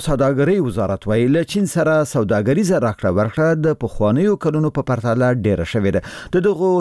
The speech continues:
هیوادونو ترمنځ د سوداګرۍ کچه په کال کې څه باندې یو میلیارډ ډالرو ته رسیږي، چې ډېره برخه یې افغانستان ته د چین واردات جوړوي. افغان سوداګر وایي، له چین سره راکړه ورکړه کې ځانګړې ستونزه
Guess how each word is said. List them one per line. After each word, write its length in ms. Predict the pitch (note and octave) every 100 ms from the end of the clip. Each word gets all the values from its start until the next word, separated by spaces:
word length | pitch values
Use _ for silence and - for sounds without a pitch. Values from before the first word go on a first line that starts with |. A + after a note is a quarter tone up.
| C#3+
هیوادونو 460 | C3+ C#3 C#3 D3+ -
ترمنځ 340 | A#2+ C3+ A#2 B2+
د 80 | -
سوداګرۍ 500 | A2 A2+ G#2+ A2 A2+ -
کچه 240 | D#3 E3+ -
په 100 | -
کال 160 | C3+ C#3
کې 80 | E3+ -
څه 80 | B2 F2+
باندې 220 | C#3 F3 F3 D3
یو 100 | G3 F#3+ C#3
میلیارډ 300 | G#2+ A2 F#2
ډالرو 340 | F2+ G2 F2+ F#2 F#2+
ته 80 |
رسیږي، 380 | F2 - G#2+ F2 -
چې 80 | A2+ - - - A#2+
ډېره 240 | A#3 A3+ D3+
برخه 260 | D3+ F3+ F#3+
یې 40 | - - - B2+
افغانستان 600 | - A2 G#2 G2 D#3+ F3+ G3
ته 80 | C#3+
د 60 | A2
چین 240 | - F#3 E3
واردات 500 | G#2+ F#2 F2+ C#3 -
جوړوي. 340 | G2+ F#2 G2+ - - - E3
افغان 260 | D3 E3+ D#3
سوداګر 440 | D3+ C#3+ C3+ D3+ D#3
وایي، 180 | E3 D#3
له 120 | C3
چین 140 | D3+ C#3+
سره 240 | C#3 C#3 B2+
راکړه 260 | B2 - A#2+ G#2+
ورکړه 280 | C#3 - E3
کې 100 | F3+ F#3 - - - A2+
ځانګړې 580 | C#3+ B2 C3 G#3 G3 -
ستونزه 240 | F3+ F3